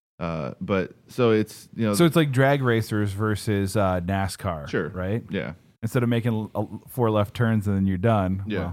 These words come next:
Speaker 2: well, <laughs> you, you just do one.
Speaker 1: Just go right down the straightaway.
Speaker 2: They're the top fuel horses of the, uh, horse racing industry.
Speaker 1: That's correct.
Speaker 2: That's awesome. So Los Alamitos, so Emerald, Golden Gate,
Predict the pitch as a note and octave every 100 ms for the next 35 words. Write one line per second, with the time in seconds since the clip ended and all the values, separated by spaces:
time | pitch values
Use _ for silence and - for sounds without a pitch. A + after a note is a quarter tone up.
0 | G2 G2 B2 G#2 G2 G2 F#2+ G2+ - G2+
1 | F2+ F2+ F2 G#2+ G#2+ G#2 G2+ G2 G2 G#2
2 | F#2+ F2+ F#2 - B2+ B2 A#2 C#3 C#3 -
3 | B2 G#2 F2+ G2 F#2 G2 F2 F#2 E2+ F2+
4 | F2 F2 - _ - F2+ D#2 E2 - A2+
5 | A2+ F#2+ F2+ F2+ E2+ D#2+ - D#2 B1+ G#2+
6 | G2 - F2 E2 - G#2 F#2+ B2 - A#2
7 | - D2+ A#1+ - _ _ _ - C3+ B2+
8 | D3+ D#3+ C#3+ C3+ B2 B2 A#2+ A2 A2+ F#2
9 | A2 G#2+ G#2+ G#2 G#2 G2+ G#2 G#2 F#2+ F#2+
10 | F#2